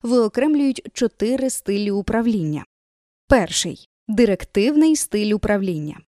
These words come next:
Його застосовують у ситуації, коли співробітник дуже вмотивований, але має низький рівень компетентностей, необхідних, щоб виконати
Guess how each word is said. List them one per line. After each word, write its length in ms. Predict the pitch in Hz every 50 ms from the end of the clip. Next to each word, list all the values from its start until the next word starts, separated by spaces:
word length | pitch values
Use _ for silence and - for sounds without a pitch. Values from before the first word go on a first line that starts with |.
| _ _ - -
Його 260 | 233 277 285 302 311
застосовують 720 | 269 294 - - 277 - - 285 269 247 254 240 233 -
у 80 | 233 220
ситуації, 600 | - 233 - - 233 285 349 - - 277 247 233
коли 340 | 208 - 208 208 220 247 233 _ _ -
співробітник 720 | - - - 233 214 233 226 220 285 - 269 254 208 220
дуже 440 | 185 185 190 240 226 196 151 170 170
вмотивований, 800 | 151 180 175 175 - 214 220 277 349 311 294 247 226 202 202 - -
але 240 | - 294 302 294
має 280 | 277 277 294 294 277 262
низький 680 | 247 240 254 254 214 - - - - 226 269 294 285 254
рівень 300 | 240 247 233 247 247 226
компетентностей, 960 | - 226 226 202 - 214 - 165 151 151 - - 175 165 - - 180 175 180
необхідних, 640 | 190 180 175 165 - - 254 294 269 302 262 -
щоб 200 | - - 185 156
виконати 480 | 165 190 214 - 240 220 202 - 202